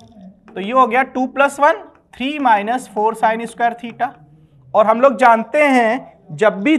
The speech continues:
थ्री और फ़ोर का कॉम्बिनेशन है और माइनस है, तो हमें क्या क्लिक करता है बेटा?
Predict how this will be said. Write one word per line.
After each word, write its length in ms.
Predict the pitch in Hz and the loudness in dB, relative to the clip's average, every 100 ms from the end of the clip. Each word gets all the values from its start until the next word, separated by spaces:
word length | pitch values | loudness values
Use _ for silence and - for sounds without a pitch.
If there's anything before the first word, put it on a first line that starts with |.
| - | -2
थ्री 160 | 262 277 | -4 0
और 140 | 277 | 0
फ़ोर 240 | 269 254 254 | 0 0 0
का 60 | 269 | -2
कॉम्बिनेशन 760 | 269 226 208 208 214 214 262 | 0 -2 0 -2 -4 0 0
है 80 | 262 | 2
और 100 | 262 | 2
माइनस 440 | 247 202 208 220 147 | 2 0 -2 -4 -6
है, 60 | - _ _ _ _ - - | -12 _ _ _ _ -20 -6
तो 60 | 226 | -2
हमें 240 | 220 269 | 0 -2
क्या 200 | 262 262 | 0 0
क्लिक 300 | 269 277 277 | 0 -4 0
करता 300 | 262 254 269 | 0 2 0
है 60 | 269 | 2
बेटा? 280 | 254 285 | 2 0